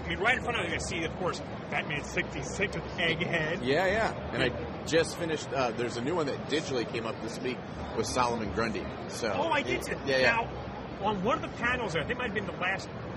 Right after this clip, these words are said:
Speaker 1: book panel, it looked to me, it was like a graveyard. Was that an homage to the Aurora Batman
Speaker 2: It,
Speaker 1: model?
Speaker 2: absolutely.
Speaker 1: It's,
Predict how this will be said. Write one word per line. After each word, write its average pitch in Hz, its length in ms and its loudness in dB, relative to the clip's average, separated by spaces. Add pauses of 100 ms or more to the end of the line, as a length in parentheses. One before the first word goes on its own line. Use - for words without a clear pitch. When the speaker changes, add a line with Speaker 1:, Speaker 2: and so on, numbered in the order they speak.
Speaker 1:
book 180 120 -2 (120)
panel, 165 300 0
it 147 200 -6
looked - 200 -4
to 220 100 -4
me, 202 280 -2
it 160 80 -8
was 160 100 -8
like 190 100 -2
a 180 60 -4
graveyard. 165 680 2 (800)
Was 175 240 0
that 262 220 0
an 269 60 0
homage 208 520 0
to 226 120 -4
the 190 160 -2
Aurora 175 540 0
Batman 165 360 2
Speaker 2:
It, 156 60 2
Speaker 1:
model? 165 200 8
Speaker 2:
absolutely. - 300 4
Speaker 1:
It's, - 120 -4